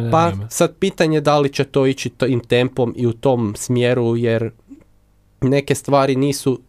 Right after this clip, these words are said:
Speaker 1: isplative. Znači, to bi teoretski bilo moguće, ali postavlja se pitanje je li infrastruktura koja bi to pratila sve do svake garaže i troškovi
Speaker 2: Izvedivo.
Speaker 1: te infrastrukture opravdavaju njeno uvođenje.
Speaker 2: Mhm.
Speaker 1: Znači,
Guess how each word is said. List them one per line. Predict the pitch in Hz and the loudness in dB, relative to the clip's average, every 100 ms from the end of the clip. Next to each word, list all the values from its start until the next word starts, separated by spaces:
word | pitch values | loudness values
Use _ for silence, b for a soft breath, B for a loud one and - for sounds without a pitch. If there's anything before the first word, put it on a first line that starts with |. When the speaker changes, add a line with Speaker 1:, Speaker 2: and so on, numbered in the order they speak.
| - | -10
Speaker 1:
isplative. | 127 - 110 98 - 85 | -8 0 2 0 -2 -4
Znači, | 107 101 113 | -2 -4 -4
to | - 143 | -2 -2
bi | 139 | 0
teoretski | 147 147 143 - 131 | 0 0 0 -2 -4
bilo | 151 143 123 | 0 0 2
moguće, | 123 160 165 - 160 156 b b b | 0 0 -2 -4 -4 -6 b b b
ali | 139 147 | 0 0
postavlja | 147 151 151 139 143 | 0 -2 0 0 0
se | 135 | -4
pitanje | - 147 147 131 123 101 b b | -4 -4 0 0 0 -4 b b
je | 135 | 2
li | 147 | 2
infrastruktura | 147 143 139 - 131 - 165 147 | 0 0 -2 -2 -8 0 2 2
koja | 113 - 110 | 0 0 0
bi | 107 113 | 0 -4
to | - 131 | -2 -2
pratila | - 123 123 - 120 104 | 0 0 0 0 -2 -2
sve | - 131 123 | -4 -2 -2
do | 117 | -2
svake | - 127 123 123 | -2 0 0 -2
garaže | 110 107 117 135 123 113 b b b b b | 0 2 2 0 0 -4 b b b b b
i | - 127 - | -4 -4 -2
troškovi | 139 160 123 123 | 0 2 2 0
Speaker 2:
Izvedivo. | 120 | 0
Speaker 1:
te | 110 | 0
infrastrukture | 143 139 131 - 127 - 143 127 | 0 0 -4 -4 -6 0 0 0
opravdavaju | 135 - 127 117 123 131 139 131 120 113 b b b | -2 -2 -2 2 2 2 2 0 0 -4 b b b
njeno | 123 117 107 | 0 2 2
uvođenje. | 101 76 73 - 123 | 0 -2 -6 -8 -4
Speaker 2:
Mhm. | 120 | -2
Speaker 1:
Znači, | 120 - - 113 98 | -2 -2 -2 -2 -2